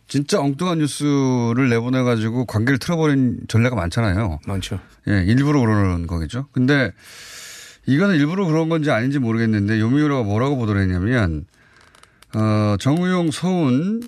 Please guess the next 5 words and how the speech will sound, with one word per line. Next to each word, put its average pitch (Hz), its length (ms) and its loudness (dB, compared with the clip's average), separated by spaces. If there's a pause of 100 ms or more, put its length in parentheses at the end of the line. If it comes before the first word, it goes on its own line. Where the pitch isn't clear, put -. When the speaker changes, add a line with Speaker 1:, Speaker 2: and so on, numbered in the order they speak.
(580)
Speaker 1:
어, 101 360 -2
안보실장과 113 580 0
국정원장이 98 600 0
각각, 92 420 -2 (800)
어, 95 440 2